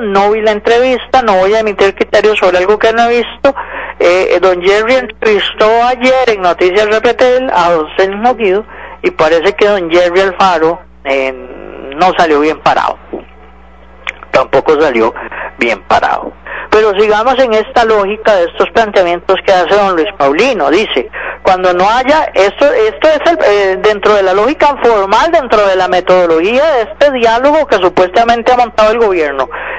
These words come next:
Esto es central, esto es central.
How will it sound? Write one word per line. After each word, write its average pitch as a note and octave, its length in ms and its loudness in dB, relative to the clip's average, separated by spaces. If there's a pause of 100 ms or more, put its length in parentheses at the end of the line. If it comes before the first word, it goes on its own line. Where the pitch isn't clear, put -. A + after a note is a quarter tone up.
(140)
Esto C4 360 0
es C#4 120 -2
central, A#3 840 -2 (380)
esto G#3+ 320 0
es A#3+ 160 0
central. E3+ 580 -2